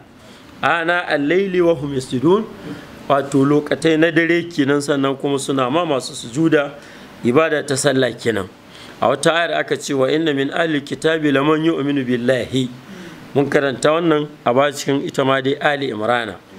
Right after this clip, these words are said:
Daga cikin ahli kitabi akwai wanda suke imani da Allah, ba dukkan su bane lalatattun. Eh, a wata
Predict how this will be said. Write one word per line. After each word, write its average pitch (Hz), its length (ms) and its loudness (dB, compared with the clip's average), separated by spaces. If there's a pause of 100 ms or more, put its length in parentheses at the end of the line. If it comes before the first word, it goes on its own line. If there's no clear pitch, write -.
(360)
Daga 123 200 4
cikin 185 200 0
ahli 170 180 2
kitabi 180 300 2
akwai 170 320 2
wanda 170 40 -4
suke 160 200 0
imani 143 440 0
da 113 140 -2
Allah, 110 220 0
ba 135 180 2
dukkan 180 340 0
su 147 120 -4
bane 151 240 2
lalatattun. 113 680 -2 (600)
Eh, 131 340 2
a 117 80 2
wata 147 240 2